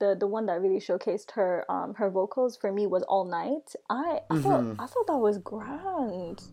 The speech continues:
Speaker 1: It was, it was
Speaker 2: Mm-hmm.
Speaker 1: just so beautiful, and it, like,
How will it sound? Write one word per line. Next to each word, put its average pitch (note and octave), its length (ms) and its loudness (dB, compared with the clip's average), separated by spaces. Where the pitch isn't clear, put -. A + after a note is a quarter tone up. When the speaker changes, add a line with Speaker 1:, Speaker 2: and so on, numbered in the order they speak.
Speaker 1:
It B3+ 60 -2
was, E4+ 180 4
it B3+ 160 0
was E4 200 0
Speaker 2:
Mm-hmm. - 20 -10
Speaker 1:
just - 240 -4
so C#4 340 4
beautiful, C#4 720 2
and A#3 160 4
it, B3 80 2
like, B3+ 300 0